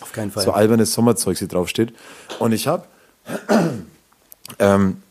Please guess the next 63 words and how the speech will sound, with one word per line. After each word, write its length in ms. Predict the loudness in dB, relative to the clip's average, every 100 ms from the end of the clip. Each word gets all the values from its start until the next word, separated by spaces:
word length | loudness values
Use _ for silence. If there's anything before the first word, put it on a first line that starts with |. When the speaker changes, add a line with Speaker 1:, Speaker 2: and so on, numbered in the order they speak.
| _
Speaker 2:
ein, 120 | -10 -8
ein 140 | -8 -6
Kollege 320 | -2 0 0
von 120 | 0
mir, 100 | 2
ein 60 | 2
Speaker 1:
Ja. 140 | 2
Speaker 2:
ehemal-, 260 | 2 0 -2
ehemaliger 400 | -2 0 0 0
Arbeitskollege, 500 | 0 -4 -4 -2 0
der 80 | 0
ging 140 | -2
so 160 | -2 2
weit, 120 | 2
dass 120 | 2 2
er 200 | 2 2 -4 -6
diese 140 | -4 -4
Sprüche 340 | -2 -2 0
halt 160 | 0 0
als 140 | -4
Screenshots 400 | -2 -2 -2 -4
bei 100 | -4
sich 180 | -4 -4
auf 60 |
dem 80 | -4
Handy 260 | 0 0 -2
gesammelt 500 | -4 -4 2 2 2
hat 140 | 2
oder 240 | 4 4 2 0 -4
Speaker 1:
<laughs> 140 | -12 -10
Speaker 2:
von 220 | -4 -2
Fotos 340 | 2 2 2
runter, 240 | 2 4 4
weil 100 | 4
da 60 |
so 140 | 2 -2
geiler 220 | -4 -4
Scheiß 260 | -4 -6 -6
dabei 200 | -8 -8
ist. 180 | -10 -14 -10
Speaker 1:
Ist 160 | -8 -4
auch 80 | 0
Speaker 2:
Und, 160 | 0
Speaker 1:
geiler 100 | 0
Scheiß. 320 | -10 -20 -20 _ -2
Speaker 2:
ähm, 340 | 2 2 0
da 80 | -4
steht 200 | -4 -2
dann 100 | 2
immer 160 | 2 4
so, 380 | 6 4 2 -6 _ _ _ _
den 200 | -4 0
letzten, 260 | 2 2 2
den 100 | 0
ich 60 | 2
jetzt 160 | 0
in 60 | -2
der 80 | -4
Fußgängerzone, 760 | -6 -4 -2 -2 -2 -2 -2 -2
ähm, 380 | 0 2 0 -4
gesehen 320 | -6 -2 0
hab, 100 | 0
Speaker 1:
Ja. 160 | -4